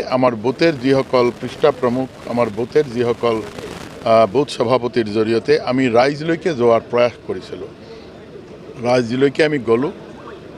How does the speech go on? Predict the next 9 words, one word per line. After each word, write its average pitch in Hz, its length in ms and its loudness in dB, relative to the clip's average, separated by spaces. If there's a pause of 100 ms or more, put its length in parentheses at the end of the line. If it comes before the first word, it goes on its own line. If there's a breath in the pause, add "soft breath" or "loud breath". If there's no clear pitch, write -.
(360)
আৰু 147 180 2 (260)
মই 156 180 4
প্ৰাৰ্থী 135 420 0
হিচাপে 160 280 2
নহয়, 127 340 2 (120)
আমাৰ 131 240 2 (120)
দলেৰ 143 300 4 (460)
প্ৰতিজন 185 500 0 (100)
নেতা 123 320 2